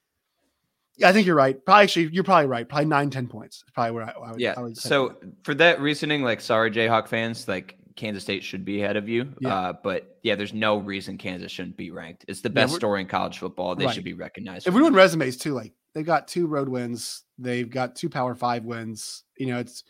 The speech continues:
Speaker 1: I, I know it's not a ton, but also four weeks into the season, not, I think it's what, twenty-one teams can say that, and only three can say they've won two of them on the road. So, like, it's, you know.
Speaker 2: Also love that, uh, <laughs> S I, they did their bowl projections, <laughs> and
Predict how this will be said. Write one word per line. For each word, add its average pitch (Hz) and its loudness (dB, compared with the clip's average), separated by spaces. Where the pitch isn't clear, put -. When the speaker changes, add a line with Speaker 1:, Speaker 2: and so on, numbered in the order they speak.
Speaker 1:
I, 147 2
I 160 4
know 165 2
it's 165 -2
not 135 4
a 113 -10
ton, 139 -2
but 147 -4
also 131 -4
four 151 -8
weeks 131 -6
into 123 -4
the 120 -4
season, 131 -4
not, 127 2
I 139 0
think 147 -4
it's 123 -6
what, 120 -8
twenty-one 131 -4
teams 127 -6
can 131 -8
say 123 -4
that, 127 -2
and 113 -10
only 131 -2
three 123 -4
can 120 -4
say 117 -6
they've 117 -6
won 117 -6
two 123 -6
of 123 -4
them 120 -6
on 117 -6
the 113 -8
road. 117 -6
So, 123 -8
like, 110 -10
it's, 123 -14
you 147 -2
know. 117 0
Speaker 2:
Also 127 2
love 110 2
that, 113 4
uh, 92 0
<laughs> - -16
S 123 0
I, 123 4
they 113 -2
did 113 -4
their 107 -2
bowl 101 -4
projections, 120 -6
<laughs> - -8
and 104 -8